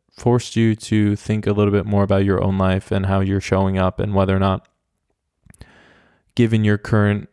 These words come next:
actions that you're repeating regularly, you're going to reach the place that you want to be. Because I think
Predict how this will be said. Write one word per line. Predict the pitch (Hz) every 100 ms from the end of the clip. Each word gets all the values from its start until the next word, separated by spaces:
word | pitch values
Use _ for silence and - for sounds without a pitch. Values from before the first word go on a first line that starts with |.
| -
actions | 101 101 - 104 95 -
that | -
you're | 101
repeating | 98 95 - 104 98 98 -
regularly, | 104 101 98 95 101 101 104 117
you're | 107 98
going | 98 98
to | 95 -
reach | 101 101 95 -
the |
place | - 95 92
that | -
you | 101
want | 98 104
to | -
be. | - 104 101
Because | - 107 101
I | 101
think | - 104 104 -